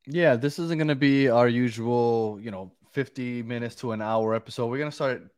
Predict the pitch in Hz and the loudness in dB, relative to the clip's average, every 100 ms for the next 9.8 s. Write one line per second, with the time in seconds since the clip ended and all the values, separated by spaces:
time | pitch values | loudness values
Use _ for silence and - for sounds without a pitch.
0 | _ - 127 127 131 123 127 131 123 127 | _ 0 4 4 2 0 0 0 0 -2
1 | 127 135 127 120 - _ _ 127 139 131 | -8 -6 -6 -8 -16 _ _ 0 2 2
2 | - 139 147 143 127 - 156 139 117 127 | 0 -4 -2 -4 -4 -2 -2 -2 -2 -2
3 | 127 - 127 123 - - - - 135 117 | -2 -2 0 0 -2 -14 -18 -10 -8 -8
4 | - 123 117 123 113 - _ _ _ _ | 0 0 2 -4 -8 -14 _ _ _ _
5 | - 131 127 131 131 127 135 123 123 139 | -6 -4 -2 -2 0 0 -2 -4 -8 -4
6 | 127 - 135 123 127 113 120 113 101 110 | -4 -4 -8 -4 -2 0 2 0 -2 -8
7 | - - 107 113 104 104 104 - 113 117 | -6 -4 -4 -2 -2 0 0 -4 -10 -10
8 | 117 _ _ _ _ _ _ _ _ 117 | -12 _ _ _ _ _ _ _ _ -6
9 | 117 117 123 120 113 101 95 95 | -2 0 2 2 2 -2 -6 -10